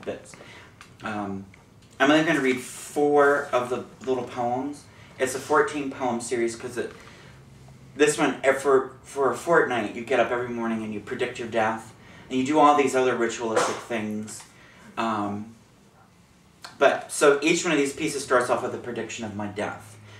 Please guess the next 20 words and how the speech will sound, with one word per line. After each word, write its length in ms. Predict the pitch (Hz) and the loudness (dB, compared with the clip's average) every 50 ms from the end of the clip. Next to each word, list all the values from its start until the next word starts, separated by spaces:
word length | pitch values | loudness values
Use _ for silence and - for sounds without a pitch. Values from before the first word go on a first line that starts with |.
| - - | -10 -2
Like 220 | 113 110 107 104 104 | 4 4 4 4 2
when, 480 | 107 104 104 123 143 143 135 135 127 | -4 -4 2 2 4 4 4 2 0
how 300 | - - - 113 - 135 | 0 -2 0 4 4 4
it's 100 | 135 - | 4 2
gonna 160 | - 135 135 | -2 -4 -4
happen 340 | 131 - - 117 110 123 113 | -2 -2 -2 -2 -2 -4 -6
and 180 | 110 107 107 107 | -6 -6 -6 -6
when 300 | 107 107 107 104 101 101 | -4 -4 -4 -6 -6 -8
exactly. 680 | 98 95 - - - - - - - 92 87 - - - - - - - - - - _ _ _ _ _ _ - - - - - - - - - 208 - - - - - _ _ - - - - - - - - - - - _ _ _ _ - | -10 -12 -10 -8 -8 -8 -8 -10 -12 -14 -14 -14 -16 -20 -18 -20 -20 -20 -20 -20 -20 _ _ _ _ _ _ -20 -20 -20 -20 -20 -20 -20 -20 -20 -20 -20 -20 -20 -20 -20 _ _ -20 -20 -20 -20 -20 -20 -20 -20 -20 -20 -20 _ _ _ _ 4
By 280 | - - - - 233 - | 6 6 6 6 4 0
choking 500 | - - - 202 190 190 196 196 175 160 | 0 4 6 6 6 6 4 2 2 2
in 80 | 143 | 2
eleven 440 | 139 135 135 135 185 185 180 190 190 | 2 2 4 6 6 6 6 2 0
years, 400 | 180 165 151 143 143 139 139 - | 0 0 0 0 0 -2 -4 -6
four 300 | - - 147 147 160 175 | -8 -4 -2 0 2 2
months, 400 | 180 175 143 135 131 127 131 - | 2 2 0 0 0 -2 -4 -8
two 240 | - - 160 156 180 | -8 -6 -6 -4 -2
weeks, 280 | 165 139 127 120 - - | 0 0 0 -2 -2 -8
six 300 | - 156 156 156 - - | -8 -8 -8 -8 -8 -4
days, 400 | 147 135 120 117 117 113 - | -2 0 0 0 -2 -4 -6